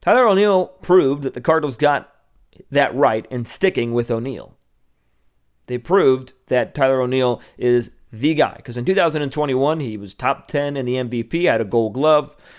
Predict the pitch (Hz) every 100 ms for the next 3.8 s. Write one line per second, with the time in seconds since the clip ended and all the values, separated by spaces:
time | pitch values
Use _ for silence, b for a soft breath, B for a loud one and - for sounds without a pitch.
0 | b - 196 190 160 131 165 156 135 127
1 | 143 139 135 139 135 - 180 180 151 127
2 | 156 156 127 123 117 110 123 123 - b
3 | b _ - 160 180 196 175